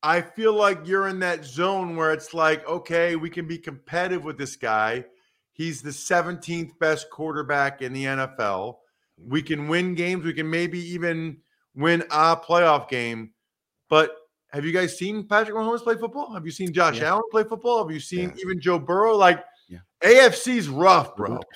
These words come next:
Speaker 1: So maybe Belichick can find a way to get over to the N F C somehow.
Speaker 2: <laughs> I, and it,
Speaker 3: He
Speaker 2: it
Speaker 3: might
Speaker 2: made me,
Speaker 3: get his
Speaker 2: we
Speaker 3: wish after this season.
Speaker 2: He very well might. I mean, and, and I know we gotta, uh, let you jump in a second, Ross, and this has been awesome. We could go down this, uh,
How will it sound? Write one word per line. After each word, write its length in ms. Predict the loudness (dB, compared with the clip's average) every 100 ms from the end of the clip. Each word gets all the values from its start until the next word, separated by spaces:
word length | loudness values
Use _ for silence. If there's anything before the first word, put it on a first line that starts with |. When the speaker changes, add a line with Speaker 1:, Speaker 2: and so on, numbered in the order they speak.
| -20 _ _ -2
Speaker 1:
So 480 | 4 6 6 2 -2
maybe 260 | 0 2
Belichick 640 | 6 6 6 4 2 2
can 180 | -2 -4 0
find 240 | 2 2
a 40 |
way 120 | 2 0
to 40 |
get 140 | 0
over 140 | -2 -2
to 60 |
the 120 | -2 -2
N 100 | -2
F 140 | -6
C 160 | -12 -12
somehow. 420 | -14 -14 -16 -18 _
Speaker 2:
<laughs> 160 | -4 -2
I, 380 | 0 4 4 6
and 180 | 2 2
it, 120 | -2 _ _ -2
Speaker 3:
He 60 | 4
Speaker 2:
it 100 | 6
Speaker 3:
might 140 | 6
Speaker 2:
made 20 |
me, 80 | 6
Speaker 3:
get 40 |
his 60 | 4
Speaker 2:
we 100 | 4
Speaker 3:
wish 240 | 2 2 2
after 200 | 0 -2
this 180 | -4 -4
season. 560 | 0 -2 -2 -10 -8 -4
Speaker 2:
He 100 | -2
very 300 | 6 8 10
well 200 | 10 8
might. 280 | 6 4 4
I 100 | 0
mean, 360 | -2 -2 -2 -2
and, 220 | 0 0 -2
and 120 | -2
I 60 | 0
know 160 | 0
we 100 | 0
gotta, 400 | 2 2 2 0 -2
uh, 240 | -4 -4 -6 -14 _
let 220 | -8 -8
you 60 | -8
jump 260 | -8 -6 -8
in 60 |
a 60 | -8
second, 320 | -8 -8 -8
Ross, 260 | -8 -8 -10
and 100 | -12
this 100 | -12
has 80 | -12
been 160 | -6
awesome. 360 | -6 -6 -8 -14
We 100 | -14
could 240 | -16 -16 -8
go 140 | -4
down 260 | -4 -4 -6
this, 300 | -12 -14 -16
uh, 260 | -14 -12